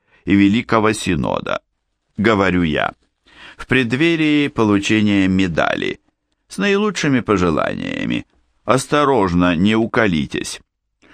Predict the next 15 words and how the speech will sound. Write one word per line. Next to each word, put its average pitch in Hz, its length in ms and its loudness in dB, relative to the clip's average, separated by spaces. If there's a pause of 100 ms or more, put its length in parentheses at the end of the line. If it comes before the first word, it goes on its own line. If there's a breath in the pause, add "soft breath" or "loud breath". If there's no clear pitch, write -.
(120 loud breath)
Он 180 200 0
смотрит 147 560 -2
на 98 180 2
Ханса, 80 640 0 (360)
на 101 140 2
Якоба, 92 640 0
на 95 160 0
меня. 78 460 -4 (960)
Смотрит 110 540 0
на 113 100 2
Ягуар. 95 640 0 (460)
Пробует 147 600 0 (280 soft breath)
оценить 120 520 2
соотношение 80 920 2
сил. 107 380 -2